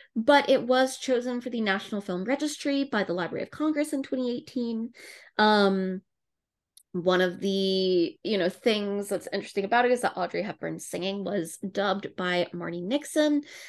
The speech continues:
um, which was not something that she agreed to. I'm sure we'll talk about that a bit. Uh, Jeremy Brett's songs were dubbed by Bill Shirley,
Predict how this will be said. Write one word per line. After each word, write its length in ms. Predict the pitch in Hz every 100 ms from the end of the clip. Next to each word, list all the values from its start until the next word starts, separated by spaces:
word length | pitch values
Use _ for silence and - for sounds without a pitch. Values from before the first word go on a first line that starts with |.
| - -
um, 320 | 185 175 170
which 140 | -
was 160 | 180 185
not 280 | 175 170 -
something 200 | 196 165
that 100 | -
she 160 | -
agreed 420 | 165 175 175 196 185
to. 120 | 175
I'm 80 | 185
sure 220 | - 180
we'll 80 | -
talk 180 | - -
about 160 | - 254
that 120 | 247
a 60 |
bit. 340 | 233 247 240 - - - _
Uh, 100 | 202
Jeremy 380 | 190 226 240 208
Brett's 400 | - 170 - -
songs 440 | - 285 294 294 -
were 100 | 202
dubbed 340 | 185 185 180
by 100 | 165
Bill 240 | 170 151
Shirley, 680 | 110 - - 285 311 330 330